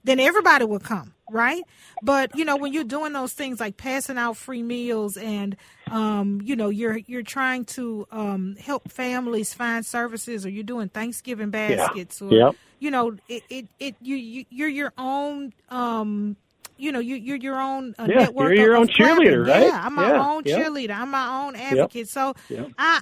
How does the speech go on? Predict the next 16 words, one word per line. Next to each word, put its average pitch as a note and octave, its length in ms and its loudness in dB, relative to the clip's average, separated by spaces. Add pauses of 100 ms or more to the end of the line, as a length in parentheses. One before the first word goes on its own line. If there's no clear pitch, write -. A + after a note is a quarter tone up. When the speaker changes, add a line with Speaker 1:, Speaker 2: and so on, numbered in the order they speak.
Speaker 1:
I D#4+ 120 -2
just D4 280 -8
really, C4+ 760 -8
uh, A3 200 -14
appreciate B3 680 -8
you A#3+ 220 -4
all, G#3+ 340 -2 (400)
um, G#3 460 -2 (160)
thinking C4 580 -4
of G#3 220 -8
me, A3+ 540 -6 (420)
um, A#3 320 -2
to A#3+ 180 -10
get B3+ 240 -8
this D4 180 -8
award. C4+ 360 -2